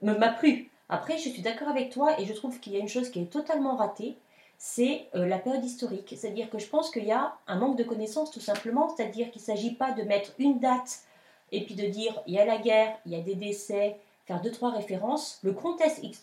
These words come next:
historique, ni social ni économique, n'est pas du tout dépeint. En fait, c'est comme si elle avait décidé de le mettre dans cette période-là, de mettre deux, trois indices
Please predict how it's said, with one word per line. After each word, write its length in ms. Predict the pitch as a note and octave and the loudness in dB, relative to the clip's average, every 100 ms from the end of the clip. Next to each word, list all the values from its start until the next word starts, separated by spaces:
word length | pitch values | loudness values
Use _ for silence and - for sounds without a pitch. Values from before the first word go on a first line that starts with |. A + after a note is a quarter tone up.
| - | -12
historique, 580 | A3+ - G#3 D#4 - - _ _ | -12 -4 -2 -2 -6 -20 _ _
ni 120 | A3+ B3 | 2 2
social 340 | B3 - G#3+ | 0 0 0
ni 100 | A#3 | 0
économique, 460 | A3+ G#3+ B3 D4+ G3 | -2 0 0 0 -4
n'est 80 | F#3+ | -2
pas 200 | D#4 D#4 | 2 2
du 200 | B3 B3 | 2 -2
tout 120 | D4+ | -2
dépeint. 360 | C#4+ - B3+ - _ _ - | -4 -4 -6 -8 _ _ -8
En 80 | F3+ | -4
fait, 300 | A3+ A3 - | -2 -4 -8
c'est 180 | - A3 | -8 -2
comme 180 | C#4+ C#4+ | 0 0
si 120 | C4 | 2
elle 80 | G#3+ | 2
avait 160 | F3+ | 2
décidé 400 | F3+ B3+ - C#4 | 2 -2 -4 -4
de 80 | B3+ | -2
le 80 | F#3 | -2
mettre 140 | F#3 | -2
dans 120 | F3 G3+ | -2 -2
cette 200 | D#4+ - | -6 -4
période-là, 500 | B3 G3 F3 - - _ _ _ | -2 -2 0 -2 -2 _ _ _
de 80 | G3+ | -2
mettre 200 | G#3 F3+ | 0 0
deux, 120 | A#3 | -2
trois 280 | - A#3 G#3+ | 4 4 6
indices 480 | G3+ G3 G#3+ - | 2 0 -6 -10